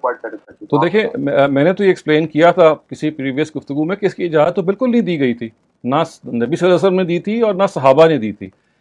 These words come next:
Speaker 2: ये तो एक गलती थी जिसमें असल में वो जो, अ, दूसरी किरातें थीं, जब कुरान रिवील हो रहा था,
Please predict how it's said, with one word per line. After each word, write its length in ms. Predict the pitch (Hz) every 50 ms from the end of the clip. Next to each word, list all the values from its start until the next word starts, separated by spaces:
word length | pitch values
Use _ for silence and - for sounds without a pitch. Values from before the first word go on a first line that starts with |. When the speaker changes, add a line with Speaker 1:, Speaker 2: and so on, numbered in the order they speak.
| _ _ _ _ -
Speaker 2:
ये 140 | 110 143 165
तो 240 | 160 190 196 208 202
एक 140 | 190 175
गलती 440 | 127 123 127 147 165 160 220 226 220
थी 260 | - - 156 156 160
जिसमें 380 | 151 156 - - 156 151 165 160
असल 240 | 151 156 165 156 151
में 280 | 156 156 160 175 180
वो 180 | 175 151 151 151
जो, 180 | 139 151 156 139
अ, 440 | - _ - 131 127 127 123 120 117
दूसरी 340 | 107 131 127 - 165 185 185
किरातें 500 | - 151 127 120 117 117 117 147 147 143
थीं, 440 | - 123 143 175 165 135 120 139 - _ _ _ _ _ _ _ _ -
जब 260 | 107 123 135 131 -
कुरान 340 | - - 120 123 147 170 151
रिवील 340 | 135 131 127 160 214 240 233
हो 120 | 190 147
रहा 240 | 135 127 113 107 107
था, 380 | - - 104 107 127 156 -